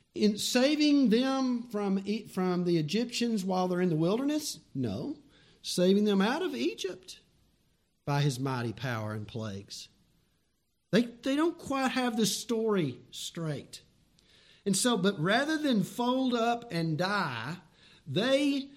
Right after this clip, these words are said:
determined to resolve. Look at verse nine. "Take courage, O, and be men, O Philistines, or you will become slaves to the Hebrews,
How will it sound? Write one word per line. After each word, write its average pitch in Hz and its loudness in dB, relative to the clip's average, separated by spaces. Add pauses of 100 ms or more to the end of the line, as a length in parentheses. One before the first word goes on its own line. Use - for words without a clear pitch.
(140)
determined 247 4
to 220 6
resolve. 180 6
Look 190 4
at 170 0
verse 165 2
nine. 151 0
"Take 247 2
courage, 240 2
O, 185 0
and 165 0
be 240 6
men, 233 4
O 214 4
Philistines, 175 0 (280)
or 123 -2
you 147 2
will 190 6
become 190 2
slaves 208 0
to 220 0
the 214 6
Hebrews, 170 4